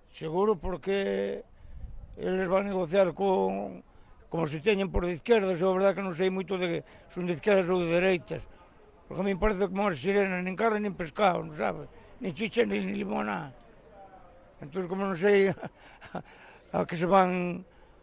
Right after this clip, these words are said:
Eu penso que van, que o ve-, co aer se vai negociar, digo, se vai negociar, van a apo-, apoiar o pesoe. E o Bloque seguro, o Bloque seguro que apoian o pesoe. A ver que pasa.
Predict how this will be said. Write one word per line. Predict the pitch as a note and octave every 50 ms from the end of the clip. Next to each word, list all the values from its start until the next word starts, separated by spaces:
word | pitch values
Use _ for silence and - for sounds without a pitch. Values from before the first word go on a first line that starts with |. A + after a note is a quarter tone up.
| _ _
Eu | - F#3 E3
penso | - G#3 G3+
que | G3 F3+ G3+
van, | G#3 G3 G3 F3+ E3
que | - - G3+
o | F#3+ F3+
ve-, | F3 E3+ F#3 G3+ - A3+
co | - - F#3 F#3+
aer | F#3 G3+ F#3+ E3
se | C3+ A#2+ F3+ E3+
vai | G3+ F#3+ F#3
negociar, | F3+ F3+ E3 E3+ F3 E3 C#3 G#3 A3+ A3+ A3+ G3+ - -
digo, | - - - F3+ E3+ F#3+ G3 - - - - - - - - -
se | - - F3
vai | F#3+ G#3+ A3+ A#3
negociar, | A#3 A3+ F#3+ F#3 E3+ C#3+ D3+ E3 D#3 C#3+ B2+ A#2+ G#2+ - - - - - - _ _ _ _ _ - - C#3+
van | D3 F3+ F#3 F#3 F#3
a | F3+ F3+ F3
apo-, | -
apoiar | - G#2 - - F#3+ G3 G#3 G#3+
o | G3 F#3+
pesoe. | D#3 F3 E3+ B2 C3+ D#3+ D3 C#3+ C#3+ C3+ B2 A#2 - - - - - - - - - -
E | - D#3
o | E3+ F3
Bloque | F3+ G#3+ G#3 F3+ G#3+ F#3+
seguro, | C#3+ F#3+ F#3 E3+ F3+ E3+ D3+ C3+ C3 B2 A#2 - - - - - - - - - - - - - - C#3+
o | D3
Bloque | E3+ F#3 E3+ D3 E3
seguro | D3+ E3 F3+ F#3+ F#3 F3
que | - F3+
apoian | D3+ F3 F3 F3 E3 E3+
o | D#3+ -
pesoe. | - C#3 A#2 C3 D#3 D3+ C#3+ C#3+ C3+ B2+ - _ - - - _ - - -
A | - D#3
ver | E3+ E3+ C3+
que | - D#3
pasa. | B2+ - G3+ G3 E3 - - D3 C3 A#2+